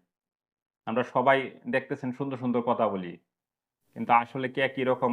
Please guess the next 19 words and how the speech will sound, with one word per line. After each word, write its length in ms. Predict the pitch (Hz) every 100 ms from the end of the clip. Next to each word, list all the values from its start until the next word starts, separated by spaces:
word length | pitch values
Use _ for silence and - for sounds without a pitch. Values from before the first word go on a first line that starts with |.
| 120 - _ _ -
রেনাজানা 440 | 127 131 131 127
করলে 240 | 123 120 113
বুঝতে 240 | 117 -
পারবেন। 320 | 98 95 90 90 - _ _ _ _ _ _ _ _ _ -
তো 40 | 117
আপনারা 280 | 117 127 135
আজকে 260 | 135 - 139 127 - - - 123
জন্য 160 | 131 131
আমি 160 | 127
বিদায় 300 | 123 139 143 143
নিচ্ছি। 200 | 127 -
আপনারা 240 | 131 131 123
জানেন 220 | 131 143
আমাদের 340 | 143 123 123 127
কাছে 280 | 135 - 170 233 _ _ _ _ _ _ _ _ _ _ _ -
সুপারস্টার 440 | 143 143 135 - 127
ব্র্যান্ডের 360 | 131 127 139 139
ত্রিপল 400 | 131 123 151 180 202 - _ _ _ _ _ _ _ _ _ _ _ _ _ _ _
আপনি 360 | 120 113 -